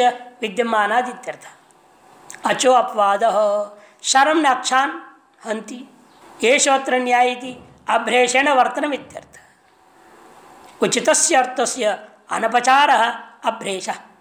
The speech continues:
उचित पदार्थ का अपचार न करने का नाम ही अभ्रेष होता है। तदाह, इसलिए अर्थ करते हुए कहा उचितमिति।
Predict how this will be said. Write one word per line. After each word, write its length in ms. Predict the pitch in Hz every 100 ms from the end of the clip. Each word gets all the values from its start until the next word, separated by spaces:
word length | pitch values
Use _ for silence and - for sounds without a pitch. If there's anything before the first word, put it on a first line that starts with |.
| _ _
उचित 380 | 196 - 294 -
पदार्थ 360 | 285 240 233 220
का 340 | 220 208 - - -
अपचार 520 | 214 220 247 233 202 233
न 80 |
करने 260 | 311 262 247
का 80 | 233
नाम 280 | 214 214 202
ही 240 | 185 196 - _ -
अभ्रेष 400 | 214 190 208 202
होता 200 | 185 202
है। 40 |
तदाह, 720 | 190 202 214 233 196 208 - - -
इसलिए 240 | 240 240
अर्थ 260 | 208 220 -
करते 240 | 233 -
हुए 120 | 208
कहा 520 | 202 190 190 - - -
उचितमिति। 1000 | 233 233 202 185 175 185 185 170 156 135